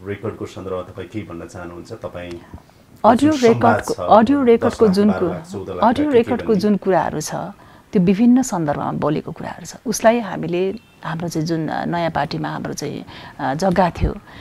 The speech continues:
Speaker 2: त्यो जग्गामा, अ, चाहिँ उसको श्रीमती र बच्चाहरूलाई बस्ने एउटा व्यवस्थापन गर्नको लागि एउटा कटेरो बनाउने प्लानिङका साथ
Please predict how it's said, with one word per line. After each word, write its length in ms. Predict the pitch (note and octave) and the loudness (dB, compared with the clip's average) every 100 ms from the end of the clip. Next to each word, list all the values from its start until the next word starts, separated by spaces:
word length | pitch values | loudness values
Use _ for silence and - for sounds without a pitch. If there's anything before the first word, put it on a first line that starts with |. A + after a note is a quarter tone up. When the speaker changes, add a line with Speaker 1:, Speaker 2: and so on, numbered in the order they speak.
| - - | -20 2
Speaker 2:
त्यो 100 | G#3+ | 4
जग्गामा, 420 | G#3+ G3+ G#3 G3+ | 6 4 2 0
अ, 600 | G#3+ A3+ G#3+ - D2+ D#3 | -2 -6 -10 -8 -6 -6
चाहिँ 220 | E3 G3 | -2 0
उसको 240 | F3 - F3+ | 0 -4 -6
श्रीमती 480 | - F3 D#3+ D#3+ D#3 | -2 -2 -2 -2 -2
र 280 | D#3+ G3+ - | 0 -2 -4
बच्चाहरूलाई 540 | - D3+ - - D#3 D#3 | -2 -2 -2 -6 -4 -2
बस्ने 360 | E3 D#3+ F3+ | -2 -4 -6
एउटा 180 | D3 D3+ | -4 -2
व्यवस्थापन 600 | D3+ C3 - D3 - D3 | -2 -2 -4 -6 -4 -4
गर्नको 380 | C3 D3+ D#3 C#3+ | -2 -2 -2 -6
लागि 360 | A2 B2 D#3 - - - | -6 -6 -8 -8 -16 -4
एउटा 140 | F3+ - | -4 4
कटेरो 300 | A3 A3 G3 | 6 6 4
बनाउने 480 | D#3+ D#3 D#3 D3+ E3 - | 4 2 0 -4 -6 2
प्लानिङका 440 | E3+ D#3 D#3 D3 | 4 4 0 -6
साथ 240 | D#3+ D#3+ | -4 -4